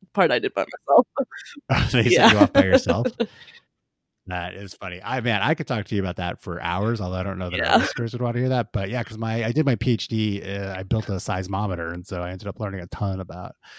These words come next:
Speaker 2: you know, the tectonic plates and the Ring of Fire and, and all that kind of stuff. So,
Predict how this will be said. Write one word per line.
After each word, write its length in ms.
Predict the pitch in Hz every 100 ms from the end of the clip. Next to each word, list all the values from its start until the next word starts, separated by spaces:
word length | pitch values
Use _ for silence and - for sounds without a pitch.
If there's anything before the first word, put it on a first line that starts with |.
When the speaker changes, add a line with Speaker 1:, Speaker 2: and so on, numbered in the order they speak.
| - - - -
Speaker 2:
you 80 |
know, 80 | 98
the 40 | 87
tectonic 420 | - - 85 90
plates 420 | - 127 110 98
and 80 | 92
the 60 | 85
Ring 140 | 87
of 100 | 87
Fire 540 | 120 113 104 101 95
and, 160 | 87 87
and 220 | 95 92
all 140 | 87 87
that 160 | 85 -
kind 140 | -
of 80 | -
stuff. 260 | - - -
So, 220 | -